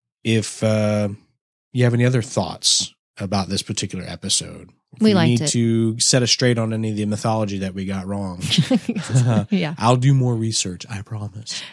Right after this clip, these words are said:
Speaker 2: Yeah.
Speaker 1: So you can do that by emailing us at once at nthcast dot com. Oh, I'm getting choked up here.
Speaker 2: Aw.
Speaker 1: Allergies.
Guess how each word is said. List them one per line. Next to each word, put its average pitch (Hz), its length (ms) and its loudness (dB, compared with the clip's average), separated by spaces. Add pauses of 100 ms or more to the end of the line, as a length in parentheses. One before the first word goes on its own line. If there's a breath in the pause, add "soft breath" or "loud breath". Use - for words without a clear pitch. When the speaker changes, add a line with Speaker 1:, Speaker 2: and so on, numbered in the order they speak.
(180 loud breath)
Speaker 2:
Yeah. 139 140 -6 (220)
Speaker 1:
So 98 380 -2 (100)
you 143 140 4
can 156 100 6
do 156 140 6
that 147 280 2
by 107 420 0
emailing 131 460 2
us 147 200 0 (220)
at - 120 -18 (140)
once 120 520 2 (920)
at 98 240 -2 (400)
nthcast 123 420 2
dot 107 200 2
com. 117 360 -2 (1080)
Oh, 104 260 -2
I'm - 140 -20 (100)
getting 107 220 2
choked 104 280 -4
up 107 160 -4
here. 87 300 -14
Speaker 2:
Aw. 190 320 4 (120)
Speaker 1:
Allergies. 143 600 2